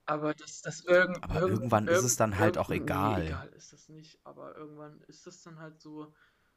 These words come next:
Speaker 1: Und dann, man muss ja irgendwie weitermachen und dann wird vielleicht irgendwann, wird ja irgendjemand kommen, der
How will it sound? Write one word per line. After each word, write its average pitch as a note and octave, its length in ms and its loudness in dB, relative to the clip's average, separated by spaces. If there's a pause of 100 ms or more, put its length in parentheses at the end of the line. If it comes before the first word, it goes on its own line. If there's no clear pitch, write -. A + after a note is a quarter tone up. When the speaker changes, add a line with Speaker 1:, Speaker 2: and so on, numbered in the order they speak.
(260)
Speaker 1:
Und D3 560 -8 (800)
dann, D3 280 -8 (120)
man C#3+ 180 -12
muss D3+ 200 -10
ja D#3 180 -4
irgendwie D3+ 540 -8
weitermachen D3 600 -8
und D3 100 -10
dann D3 320 -14 (480)
wird D3+ 120 -6
vielleicht D3+ 380 -10
irgendwann, D3 840 -4 (600)
wird D3 280 -10
ja C#3 120 -10
irgendjemand C#3+ 560 -20
kommen, - 380 -14
der - 280 -14